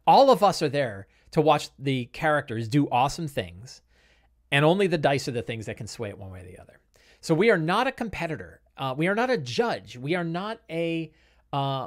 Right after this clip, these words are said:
we are, we are not a heartless arbiter of the rules, right? Our goal is to work with the players,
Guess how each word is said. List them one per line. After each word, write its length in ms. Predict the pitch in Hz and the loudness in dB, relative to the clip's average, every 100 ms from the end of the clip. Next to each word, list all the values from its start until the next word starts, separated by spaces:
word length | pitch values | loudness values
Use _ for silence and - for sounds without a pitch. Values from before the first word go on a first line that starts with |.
| - | -8
we 180 | 147 151 | -4 -2
are, 100 | 151 | -2
we 160 | 156 | 0
are 80 | 160 | 0
not 360 | 151 156 208 226 | 0 -2 -2 -4
a 120 | 147 | -6
heartless 560 | 135 - 180 202 170 156 147 | -6 2 2 2 -2 -2 2
arbiter 500 | 160 160 147 143 - | 2 2 0 0 -2
of 320 | 135 135 123 | -2 -4 -4
the 100 | 117 | -6
rules, 560 | 127 151 131 - - - | -4 -2 -4 -8 -14 -16
right? 240 | 135 127 151 | -8 -6 -4
Our 240 | 156 240 | 0 0
goal 400 | 214 139 110 113 - | 0 -4 -6 -8 -6
is 260 | 131 127 | -6 -8
to 360 | - 139 131 127 _ - | -8 -6 -6 -8 _ 0
work 360 | 127 196 233 | 4 6 4
with 120 | 220 | 0
the 80 | 214 | -2
players, 600 | - 139 113 113 113 - | -4 -2 -2 -4 -6 -10